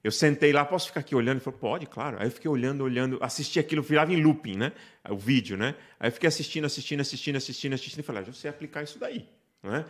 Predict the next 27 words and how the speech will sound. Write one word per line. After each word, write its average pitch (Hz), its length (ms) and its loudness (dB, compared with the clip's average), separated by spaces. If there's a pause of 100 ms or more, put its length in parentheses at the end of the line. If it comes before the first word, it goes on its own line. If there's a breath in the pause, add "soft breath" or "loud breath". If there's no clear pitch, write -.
(240 loud breath)
Aí 147 140 6
eu 208 80 8
comprei 170 540 6
três 196 420 2
cores, 165 600 2 (140)
que - 80 0
era 123 100 6
feito 139 280 -2
na 143 100 4
máquina 143 400 2
deles, 120 320 -4
as 120 160 -8
cores, 120 320 -6 (260 loud breath)
comprei 156 380 4
três 196 260 2
cores 190 320 -2
e 202 40 -10
levei 170 320 2
pra 190 160 -4
dentro 147 400 -2
da 175 100 -2
empresa, 160 480 0 (240)
levei 117 220 -4
pra 127 120 -4
dentro 127 180 -2
da 139 60 -2
Souvenir. 151 440 -4